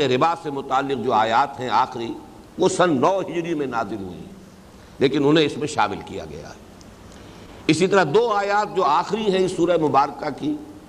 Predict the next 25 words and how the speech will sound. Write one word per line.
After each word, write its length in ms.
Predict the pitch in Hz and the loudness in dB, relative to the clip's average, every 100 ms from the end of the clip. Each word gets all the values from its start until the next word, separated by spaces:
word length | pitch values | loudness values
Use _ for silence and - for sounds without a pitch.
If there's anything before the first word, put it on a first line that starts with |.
| - - - - | -20 -20 -20 -4
وہ 100 | - | 2
در 160 | 160 190 175 | 4 4 4
حقیقت 400 | 175 190 190 190 | 0 -4 -2 -2
زمین 340 | 160 180 226 | 0 0 0
پر 140 | 208 175 | 0 0
نازل 340 | 156 151 160 | 0 -2 -2
نہیں 200 | 151 175 | -2 -2
ہوئی، 220 | 135 143 | 0 -2
بلکہ 360 | 139 143 135 131 | 0 -2 0 0
شب 240 | 131 156 165 131 | 2 2 2 2
معراج 360 | 127 131 170 151 | 4 4 2 -2
میں 140 | 139 | -6
محمد 420 | 127 123 165 147 | -6 -4 -4 -4
الرسول 360 | 135 123 - 147 | -4 -4 -2 -2
اللہ 260 | 107 120 131 131 | 2 2 2 0
صلی 80 | |
اللہ 160 | 120 117 | -2 0
علیہ 120 | 113 110 | 0 -2
وسلم 400 | - 143 139 101 - | -2 -2 0 -2 -4
کو 100 | 202 - - - - | -6 -6 -14 -20 -8
اللہ 240 | - 139 131 123 | 0 2 2 2
تعالیٰ 300 | 135 165 165 | 0 0 -4
کی 80 | 143 110 | -6 -6
جانب 280 | 107 139 110 | -4 -4 -6
سے 140 | - | -6